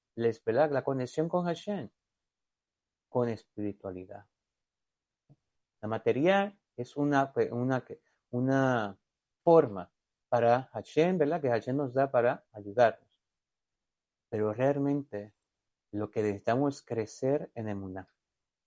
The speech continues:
Así que todos los días vemos estas noticias y estos realmente destrozos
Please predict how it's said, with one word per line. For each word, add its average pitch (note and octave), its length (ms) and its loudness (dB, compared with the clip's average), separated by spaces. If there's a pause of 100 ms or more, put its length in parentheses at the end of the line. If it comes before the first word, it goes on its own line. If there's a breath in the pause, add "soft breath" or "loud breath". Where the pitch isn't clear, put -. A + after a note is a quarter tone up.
(300)
Así F3+ 240 4
que F#3+ 80 6
todos A3+ 300 8
los F3+ 180 8
días G3 300 6
vemos F#3 460 4
estas F3+ 360 2
noticias E3 720 0
y D#3 40 0
estos E3 440 -2
realmente D#3 640 0
destrozos - 880 -8